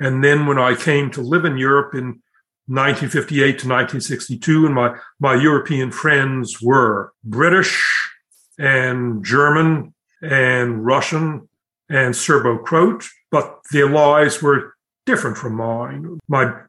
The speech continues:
best friend in Germany watched his father's house being bombed,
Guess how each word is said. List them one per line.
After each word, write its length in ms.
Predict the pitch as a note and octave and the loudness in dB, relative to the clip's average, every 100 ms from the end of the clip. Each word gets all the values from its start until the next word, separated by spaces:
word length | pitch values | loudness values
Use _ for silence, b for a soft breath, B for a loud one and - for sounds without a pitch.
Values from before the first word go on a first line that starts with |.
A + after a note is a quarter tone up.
| _ | _
best 340 | B2+ E3 C#3+ - | -4 -2 -2 0
friend 220 | D#3 D3 | 0 2
in 120 | B2+ | 2
Germany 380 | C#3 C#3+ D3 C3+ | 2 2 0 -2
watched 560 | A2+ C3 B2+ - - | 0 0 0 -6 -6
his 240 | D#3+ C3+ - | -4 -4 -4
father's 520 | - C3 B2+ B2+ - | -4 0 0 -2 -2
house 360 | C#3+ D3 - - | 0 0 -2 -4
being 320 | C#3+ C#3 A#2+ | -2 -2 -4
bombed, 720 | C#3 C#3 C3+ C#3 D3+ E3 | 0 0 2 2 2 0